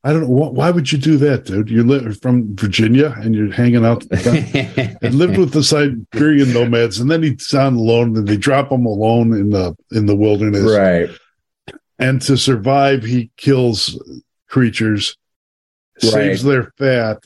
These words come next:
Speaker 1: and then the, the s-, fat-stealing Wolverine comes a-, after his fat, uh,
Speaker 2: It's,
Speaker 1: cache.
Speaker 2: yeah. Yeah,
Speaker 1: And
Speaker 2: so
Speaker 1: he kills it.
Speaker 2: the,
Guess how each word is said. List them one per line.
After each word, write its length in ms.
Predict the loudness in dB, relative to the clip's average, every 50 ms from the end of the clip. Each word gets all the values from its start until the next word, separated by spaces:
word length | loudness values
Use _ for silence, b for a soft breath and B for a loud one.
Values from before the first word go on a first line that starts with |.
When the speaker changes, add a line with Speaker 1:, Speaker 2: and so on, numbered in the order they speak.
| _ -6
Speaker 1:
and 180 | -2 0 2 2
then 300 | 2 2 0 -2 -6 -10 _ _ _ _ _ _ _ _ -4
the, 220 | -2 -2 -2 -4 _ -4
the 240 | -2 0 0 0 -2
s-, 280 | -2 -4 -6 -6 -8 _ _ -4
fat-stealing 960 | -2 0 0 -2 -2 -4 -6 -6 0 2 2 4 4 4 2 4 4 4 4
Wolverine 840 | 4 4 2 2 2 0 0 0 0 0 0 0 0 0 0 -2 _ _ _ _ _ _ _ _ _ _
comes 300 | -4 -2 0 0 0 0
a-, 260 | -2 -2 0 -2 -2
after 280 | -2 -2 -4 -4 -4 -2
his 240 | -2 -2 -2 -2 -4
fat, 320 | -4 -2 -2 -2 -2 -4 _ _ _ _ _ -8 -6
uh, 320 | -4 -4 -2 -2 -4 -6 -8 _ _ -2
Speaker 2:
It's, 180 | 0 0 2 2 2
Speaker 1:
cache. 40 | 2
Speaker 2:
yeah. 500 | 2 2 2 2 2 2 2 2 0 -2 -6 -10 _ _ _ _ _ _ _ _ _ _
Yeah, 200 | -2 0 0 2 0
Speaker 1:
And 60 | 0
Speaker 2:
so 80 | 0 0 0
Speaker 1:
he 60 | -2
kills 440 | -2 -2 0 0 2 2 2 2 2
it. 240 | 0 -2 -2 -6 _ _ _ _ _
Speaker 2:
the, 160 | -2 0 0